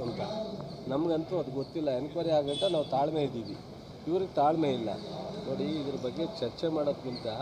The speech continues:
ಇವತ್ತೇನಾದರೂ ಕರ್ನಾಟಕದಲ್ಲಿ ಸ್ವತಂತ್ರ ಬಂದ ಮೇಲೆ ಒಂದಷ್ಟು ನ್ಯಾಯ ಸಿಕ್ಕಿದೆ, ಒಂದಷ್ಟು ತನಿಖೆನಲ್ಲಿ ಏನಾದರೂ ಸತ್ಯಾಂಶ ಹೊರಗಡೆ ಬಂದಿದ್ರೆ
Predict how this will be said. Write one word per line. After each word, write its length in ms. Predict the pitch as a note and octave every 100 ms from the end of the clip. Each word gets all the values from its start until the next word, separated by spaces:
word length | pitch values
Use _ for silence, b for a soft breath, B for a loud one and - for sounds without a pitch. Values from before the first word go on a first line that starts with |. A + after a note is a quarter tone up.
| D3+ C#3 - - - - - - - - - - - - - - - - B2+
ಇವತ್ತೇನಾದರೂ 680 | D3+ C3+ C#3+ D#3+ F3+ F3+ F3
ಕರ್ನಾಟಕದಲ್ಲಿ 1080 | D#3+ B2+ D#3+ E3 E3 E3+ D#3+ D#3 D#3+ D#3+ D#3
ಸ್ವತಂತ್ರ 480 | C#3 B2+ D#3 D#3+ D#3
ಬಂದ 200 | C#3 C#3+
ಮೇಲೆ 460 | C3 G#2 F2 -
ಒಂದಷ್ಟು 440 | D3+ D#3 C#3+ - F3+
ನ್ಯಾಯ 380 | C3 B2 D3+ D3
ಸಿಕ್ಕಿದೆ, 600 | - - B2 F#2+ - - - - - A2 -
ಒಂದಷ್ಟು 720 | D3+ D#3+ D3 - F#3 F3+ E3 D#3
ತನಿಖೆನಲ್ಲಿ 560 | D#3 F3 F#3 E3+ D#3+
ಏನಾದರೂ 280 | D3+ D3+ D3+
ಸತ್ಯಾಂಶ 500 | C#3+ C3+ E3+ E3 E3
ಹೊರಗಡೆ 340 | D3 B2+ D3 D3+
ಬಂದಿದ್ರೆ 420 | C3+ A2+ G2